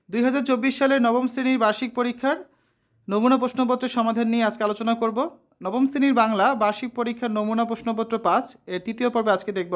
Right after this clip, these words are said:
আমরা দৃশ্যপটবিহীন রচনামূলক প্রশ্নের উত্তর। শিক্ষার্থীরা, আমরা এই নমুনা প্রশ্নপত্রটি তৈরি করেছি তোমাদের নবম শ্রেণীর বাংলা বইয়ের পঞ্চম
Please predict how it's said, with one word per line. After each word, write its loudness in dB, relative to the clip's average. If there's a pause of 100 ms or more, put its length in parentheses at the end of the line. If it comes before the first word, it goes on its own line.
আমরা 0 (520)
দৃশ্যপটবিহীন 0
রচনামূলক 2
প্রশ্নের -4
উত্তর। -14 (720)
শিক্ষার্থীরা, 0
আমরা 2
এই 2
নমুনা 2
প্রশ্নপত্রটি -4
তৈরি -4
করেছি -6
তোমাদের -4
নবম 0
শ্রেণীর -2
বাংলা 0
বইয়ের 0 (140)
পঞ্চম -4